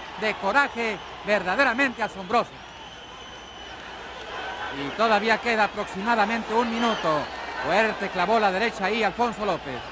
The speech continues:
pero nada detiene a Guti Espadas, que vuelve a la carga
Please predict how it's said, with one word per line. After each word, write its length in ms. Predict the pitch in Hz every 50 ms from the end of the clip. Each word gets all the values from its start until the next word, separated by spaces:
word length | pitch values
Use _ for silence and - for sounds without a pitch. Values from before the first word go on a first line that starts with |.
| - - - - - - - - - - - - - -
pero 260 | 156 160 156 160 156
nada 340 | 175 240 247 226 208 185 170
detiene 460 | 160 160 - - 220 220 208 190 180
a 60 | 170
Guti 260 | 208 254 233 - 202
Espadas, 460 | 180 - - 254 247 226 202 180 170
que 100 | - -
vuelve 300 | 175 185 254 254 214 214
a 40 | 196
la 100 | 190 180
carga 460 | - 247 269 - 226 202 208 190 170